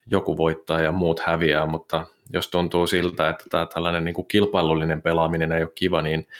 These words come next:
ää, meillä on arvosteltu muun muassa tällainen kuin Pandemia Hot Zone. Senja on kirjoittanut siitä arvosteluja.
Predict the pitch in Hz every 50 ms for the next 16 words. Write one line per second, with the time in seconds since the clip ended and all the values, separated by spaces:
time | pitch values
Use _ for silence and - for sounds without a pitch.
0 | - - - _ _ _ - 85 85 82 82 80 80 82 82 82 82 85 85 85
1 | 85 87 92 92 87 87 85 - 82 82 82 - 87 87 85 85 87 87 90 -
2 | 92 - - 98 92 92 87 85 85 82 - - - _ - 110 110 104 98 95
3 | 87 87 80 82 82 82 82 82 - - - - _ - - 95 - - - -
4 | - 90 76 73 76 78 78 - - _ _ _ - - - 85 85 82 80 76
5 | 78 80 80 - 80 80 78 - - - 85 82 80 - - 80 80 - - -
6 | - 87 80 73 76 82 82 - 76 76 76 76 78 76 76